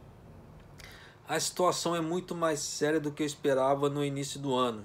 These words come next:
disse Makoto Takashima, presidente da Associação Japonesa de Banqueiros e também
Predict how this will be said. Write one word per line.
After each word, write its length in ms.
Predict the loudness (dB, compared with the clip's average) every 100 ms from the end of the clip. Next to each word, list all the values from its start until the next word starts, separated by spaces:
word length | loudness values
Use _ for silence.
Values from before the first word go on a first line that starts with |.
| -12
disse 320 | -10 -8 -4
Makoto 520 | -4 -4 0 0 0
Takashima, 720 | -4 -4 -4 -6 -6 -6 -6 -6
presidente 580 | -6 -6 -4 -4 -2 -2
da 80 |
Associação 560 | -2 -4 -4 -4 -2 -2
Japonesa 560 | -2 0 -2 -2 -4 -6
de 100 | -2
Banqueiros 640 | -2 -2 -2 -2 -2 -4
e 80 | -4
também 480 | -4 -2 -2 -4